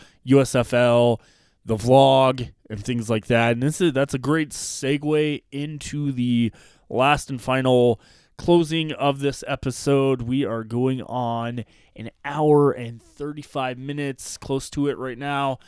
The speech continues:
Um, so let's transition and, um, go into the final closing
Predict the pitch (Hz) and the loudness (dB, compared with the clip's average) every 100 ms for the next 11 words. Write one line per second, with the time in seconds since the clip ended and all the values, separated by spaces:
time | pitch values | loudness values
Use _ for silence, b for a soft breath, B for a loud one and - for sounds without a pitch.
0 | b b b - 107 107 107 156 196 - | b b b -6 -4 -4 -4 -2 -2 -2
1 | - - - 202 202 190 180 175 185 185 | -10 -12 -6 -2 -2 0 -2 -2 -4 -6
2 | 175 110 117 113 113 113 113 - 117 107 | -8 -6 -4 -4 -4 -6 -8 -6 -6 -4
3 | 104 107 104 _ 135 147 110 131 139 - | -4 -6 -12 _ 2 2 2 -2 -6 -4
4 | 135 131 110 104 127 131 131 127 - - | -2 -2 -2 -4 -2 -2 0 -2 -2 0
5 | 131 123 131 131 123 | 0 0 -2 -2 -6